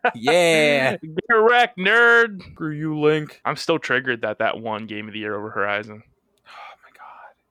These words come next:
Speaker 2: Still triggered.
Speaker 1: Look.
Speaker 2: Never gonna get over it.
Speaker 1: I'm not going to say Breath of the Wild is a bad game, but I'm not gonna say it's a good game.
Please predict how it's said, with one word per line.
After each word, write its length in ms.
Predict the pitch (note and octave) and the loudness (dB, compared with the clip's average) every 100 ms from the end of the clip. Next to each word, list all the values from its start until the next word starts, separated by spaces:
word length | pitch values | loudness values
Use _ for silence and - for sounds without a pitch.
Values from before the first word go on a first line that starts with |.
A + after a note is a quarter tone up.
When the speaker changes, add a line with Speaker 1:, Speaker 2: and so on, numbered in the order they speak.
| _ _ _ | _ _ _
Speaker 2:
Still 400 | - - D3 B2+ | -20 -8 -6 -6
triggered. 400 | F#2 E2+ - - _ _ _ _ - | -8 -12 -18 -20 _ _ _ _ -2
Speaker 1:
Look. 160 | F3+ | 0
Speaker 2:
Never 180 | B2+ C3+ | 0 -4
gonna 160 | C3 B2+ | -6 -6
get 120 | A2 | -6
over 240 | G#2 G#2 | -8 -10
it. 100 | G2+ _ _ _ - | -12 _ _ _ -4
Speaker 1:
I'm 200 | D#3+ A3+ | -2 0
not 240 | A#3 A3+ F#3+ | 2 0 0
going 300 | F3+ F3+ F3+ | 0 0 -2
to 180 | - F3+ | -8 -8
say 440 | - D3+ C3 C3 B2 | -2 0 2 2 -2
Breath 340 | A#2+ B2+ B2 | -2 -2 -2
of 80 | C3+ | -6
the 60 | |
Wild 340 | B2+ B2 A#2 A#2 | 0 0 0 -2
is 200 | A2+ G#2+ | -6 -8
a 240 | G#2+ G#2 - | -8 -8 -12
bad 640 | A2+ A2 A2 G#2+ G#2 F#2 | -8 -2 0 0 -2 -6
game, 560 | F2+ F#2 F2 A#1 A1 G2 _ _ _ _ _ _ _ _ _ _ - | -12 -12 -14 -20 -20 -20 _ _ _ _ _ _ _ _ _ _ -20
but 520 | A#2 A2+ E3 F#3+ F#3+ _ _ | -14 0 2 4 2 _ _
I'm 200 | E3 F3 | 0 0
not 280 | F3 G3+ A3 | 2 2 0
gonna 200 | F#3+ F#3+ | -2 -2
say 300 | - F3 E3+ | -2 0 0
it's 160 | D#3+ C3 | 0 -4
a 60 | |
good 520 | B2+ B2 B2+ B2+ G#2+ G2+ | -10 -4 0 0 0 -10
game. 560 | F#2+ D#2+ C2+ A1+ A#1+ | -14 -14 -20 _ -20